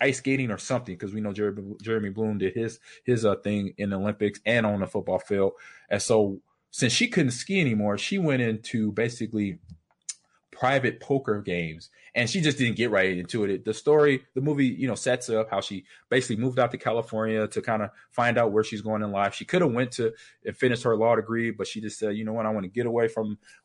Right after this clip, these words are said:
the world I was in, all that seriousness of the training for the Olympics, and get,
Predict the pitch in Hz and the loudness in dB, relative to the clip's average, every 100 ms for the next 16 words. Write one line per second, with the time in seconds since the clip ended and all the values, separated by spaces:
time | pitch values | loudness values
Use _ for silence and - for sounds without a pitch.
0 | _ 117 107 123 120 113 107 101 113 113 | _ 0 4 6 8 6 6 4 2 2
1 | 107 101 104 98 - 113 110 107 107 - | 2 0 -2 -4 -6 -2 -2 -4 -8 -8
2 | 98 98 95 - 120 113 107 101 98 117 | -10 -10 -12 -10 -6 -6 -8 -8 -6 -4
3 | 139 117 - 98 92 - 123 117 | -4 -6 -10 -12 -12 0 2 2